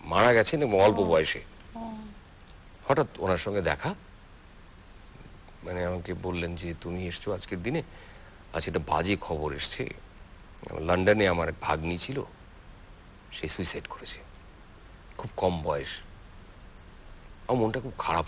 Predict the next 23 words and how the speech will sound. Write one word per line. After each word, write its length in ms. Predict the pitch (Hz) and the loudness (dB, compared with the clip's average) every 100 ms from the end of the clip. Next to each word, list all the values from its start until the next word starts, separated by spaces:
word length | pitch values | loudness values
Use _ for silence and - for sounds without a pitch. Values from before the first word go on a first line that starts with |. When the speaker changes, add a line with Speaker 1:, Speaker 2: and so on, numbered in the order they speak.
| - | -4
Speaker 1:
হয়ে 100 | 69 | -10
গেল, 160 | - | -8
আমি 160 | 92 104 | -4 0
এমন 200 | 104 120 | 0 0
একটা 180 | 120 113 | -2 -4
দিনে 240 | 104 117 | -2 0
এলাম, 220 | 117 117 - - - - - - - - - - - - - | 2 2 0 -14 -20 -20 -20 -20 -20 -20 -20 -20 -20 -16 0
এইটা 360 | 104 101 123 | 2 4 4
হলো, 300 | 95 123 101 - - - - - - - | 4 4 4 0 -16 -20 -20 -20 -8 0
তাহলে 280 | 95 110 | 4 4
বোধহয় 240 | 120 107 82 | 4 6 4
কাজটা 300 | - - 92 | 2 -6 -6
হবে 180 | 85 80 | -8 -10
না। 100 | - - - - - - - - - - - - - - - - - 117 | -14 -18 -20 -20 -20 -18 -18 -18 -20 -20 -18 -18 -18 -18 -18 -18 -2 4
ভাবতে 240 | 113 110 | 6 8
পারেন 260 | 90 82 87 | 6 6 2
এই 80 | 87 | 0
ছেলেটা 280 | - 90 98 | 0 4 6
অপয়া, 280 | 90 87 76 - | 8 6 2 -2
একে 200 | 78 87 | -4 -4
ডেকেছি, 400 | 80 85 - - | -4 -4 -4 -2
এরকম 240 | 113 147 135 | 4 6 6
আছে, 300 | 143 147 | 6 4